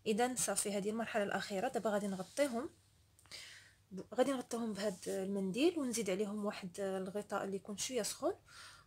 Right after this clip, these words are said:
وغادي نخليهم يخمروا على خاطرهم. انا دابا صوتهم في الصباح، تقريبا دابا الساعه العاشرة صباحا، غادي نمشي للعمل ونرجع ان شاء الله، وصافي ديك الساعه ان شاء الله باذن الله غادي يكونوا جاهزين باش اننا ندخلهم الفرن.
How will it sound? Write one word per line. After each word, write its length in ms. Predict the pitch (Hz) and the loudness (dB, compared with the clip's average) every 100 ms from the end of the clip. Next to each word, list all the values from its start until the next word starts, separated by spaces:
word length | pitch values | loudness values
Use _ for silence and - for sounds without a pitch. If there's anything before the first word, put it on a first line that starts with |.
| - - | -8 6
وغادي 260 | 294 277 | 8 8
نخليهم 680 | 262 - 240 247 240 254 226 | 4 -2 0 -2 -2 -2 -2
يخمروا 480 | 214 202 - 220 185 | -2 -4 -2 2 2
على 160 | 208 | 2
خاطرهم. 540 | - 214 202 180 175 170 - | -2 -4 -4 -4 -6 -10 -6
انا 140 | 214 214 | -2 2
دابا 200 | 208 226 | 2 2
صوتهم 380 | - 247 - 226 | 0 0 -2 -2
في 60 | |
الصباح، 380 | - - 294 320 | -2 2 0 -2
تقريبا 420 | - - 220 208 | -8 -6 -4 -2
دابا 200 | 208 196 | -4 -4
الساعه 340 | 190 - 208 208 | -2 -2 -2 -4
العاشرة 760 | 196 190 190 185 233 240 220 | -6 -6 -4 -2 2 2 2
صباحا، 500 | 208 196 190 185 311 403 - - - - - - | -2 -2 -4 -4 -4 -4 -12 -12 -10 -10 -14 2
غادي 160 | 226 220 | 4 6
نمشي 260 | 214 311 | 6 4
للعمل 400 | 294 208 214 285 | 4 2 4 2
ونرجع 380 | 226 214 214 240 | 0 -2 -2 -2
ان 80 | 214 | 0
شاء 220 | - 208 | 0 0
الله، 280 | 214 233 370 - - - - - - _ | 2 2 2 -2 -16 -16 -16 -18 -20 _
وصافي 880 | 294 349 359 - - - - 302 285 | 2 4 4 -2 -16 -14 2 4 4
ديك 140 | 233 240 | 2 2
الساعه 240 | - 233 | 0 0
ان 60 | 214 | 2
شاء 200 | - 196 | 4 4
الله 100 | 220 | 2
باذن 300 | 208 - 220 | 0 -2 -2
الله 220 | 202 240 | -2 0
غادي 180 | 214 202 | 0 0
يكونوا 680 | 196 208 196 190 190 185 185 | -2 -4 -2 -2 0 -2 0
جاهزين 520 | 226 214 202 185 226 | 2 2 0 0 -2
باش 220 | 208 - | 0 0
اننا 260 | - 202 214 | 0 0 0
ندخلهم 440 | 202 - 202 196 | -2 -4 -2 -2
الفرن. 340 | 185 - - | -4 -8 -16